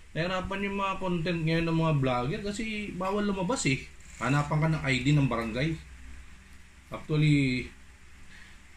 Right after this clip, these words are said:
wala pa tayong nakuha. Nakiusap lang tayo. Ayan.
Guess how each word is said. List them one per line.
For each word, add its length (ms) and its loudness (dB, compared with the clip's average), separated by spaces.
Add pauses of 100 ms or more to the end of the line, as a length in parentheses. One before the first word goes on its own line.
(240)
wala 160 -2
pa 160 -2
tayong 240 2
nakuha. 400 0
Nakiusap 480 -6
lang 160 -2
tayo. 320 -2 (2000)
Ayan. 560 -2